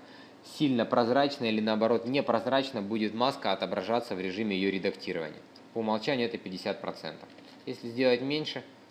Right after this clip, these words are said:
соответственно, при переходе в маску она будет очень тусклой, полупрозрачной.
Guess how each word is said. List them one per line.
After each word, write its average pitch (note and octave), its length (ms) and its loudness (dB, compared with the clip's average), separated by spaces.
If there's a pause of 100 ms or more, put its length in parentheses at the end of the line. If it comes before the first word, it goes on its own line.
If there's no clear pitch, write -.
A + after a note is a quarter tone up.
(140)
соответственно, G2+ 400 -4
при G2 140 -8
переходе F#2+ 480 -2
в F#2 60 -4
маску F#2 340 -2
она F2 120 -6
будет F2+ 260 -4
очень G#2+ 260 -6
тусклой, C#3 400 -4 (400)
полупрозрачной. G2+ 840 -4